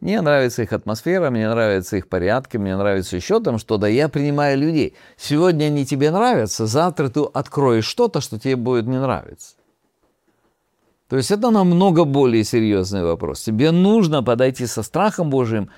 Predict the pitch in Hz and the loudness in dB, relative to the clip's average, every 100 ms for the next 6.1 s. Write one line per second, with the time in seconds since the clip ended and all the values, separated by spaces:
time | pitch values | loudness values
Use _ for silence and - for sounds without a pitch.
0 | - _ - 127 139 147 156 139 117 120 | -20 _ -4 -2 -2 -2 -4 -4 -6 -6
1 | 104 139 143 - - 151 151 170 170 - | -4 -2 -2 -4 0 2 2 0 -4 -6
2 | 285 175 - 147 151 143 135 131 - - | -6 -4 -6 -4 -4 -2 -4 -4 -6 -6
3 | 123 95 87 - - _ _ _ _ _ | -4 -2 -4 -6 -14 _ _ _ _ _
4 | _ _ _ _ _ _ 147 - 151 113 | _ _ _ _ _ _ -8 -2 2 2
5 | 92 90 - - _ _ - 90 - 85 | 2 -2 -4 -10 _ _ -8 -6 -2 -4